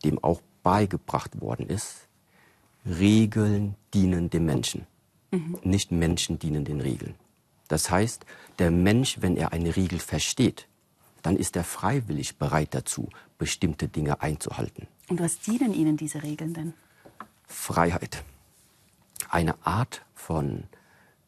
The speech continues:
Speaker 1: d-, eigene Definition über Freiheit, die eventuell in der heutigen Gesellschaft, ähm, anders gewertet wird.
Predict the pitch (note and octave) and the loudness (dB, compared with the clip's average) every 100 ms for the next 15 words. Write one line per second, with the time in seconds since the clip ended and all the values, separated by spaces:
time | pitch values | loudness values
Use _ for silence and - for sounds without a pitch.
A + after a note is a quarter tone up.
0 | _ - - - _ F#2 B2 B2+ A#2 - | _ -16 -16 -20 _ 2 2 4 0 0
1 | G2 F2 D2 - - F#2 G2 G#2 G#2 - | -4 -4 -6 -4 -2 0 0 -4 -6 -6
2 | C#2 - - - C2+ E2 G#2 C3+ - - | -6 -8 -10 -6 0 0 0 -2 -4 -12
3 | _ - G2+ E2+ E2 F2+ - G2 F#2+ F#2 | _ -4 0 0 0 -2 -2 -2 -2 -4
4 | D#2+ D2+ E2 F#2 F#2+ F#2 F#2+ - - - | -4 -2 0 0 -4 -4 -6 -10 -20 -8
5 | A2 - D3+ G#2+ C3+ C3+ - - - - | -4 0 2 0 -4 -6 -12 -20 -20 -8
6 | F2 F2+ F2+ G2 G#2+ - - G2 F2 - | -4 -2 -4 -6 -10 -6 4 6 6 2
7 | - C#2+ D#2+ C#2+ - - - - | -2 0 0 -2 -8 -12 -14 -16